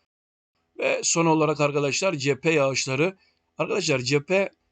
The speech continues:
sıcak kuşaktan gelen hava kütlesiyle soğuk kuşaktan gelen hava kütlesinin karşılaşması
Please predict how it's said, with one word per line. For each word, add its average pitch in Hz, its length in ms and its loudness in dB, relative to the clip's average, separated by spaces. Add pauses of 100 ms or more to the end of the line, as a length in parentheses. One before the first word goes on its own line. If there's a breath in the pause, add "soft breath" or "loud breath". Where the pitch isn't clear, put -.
(220)
sıcak 151 460 -2
kuşaktan 147 500 -2
gelen 147 220 2
hava 135 280 0
kütlesiyle 147 720 0 (340)
soğuk 185 380 0
kuşaktan 139 460 -6
gelen 156 220 0
hava 156 280 0
kütlesinin 139 440 -6
karşılaşması 131 880 -2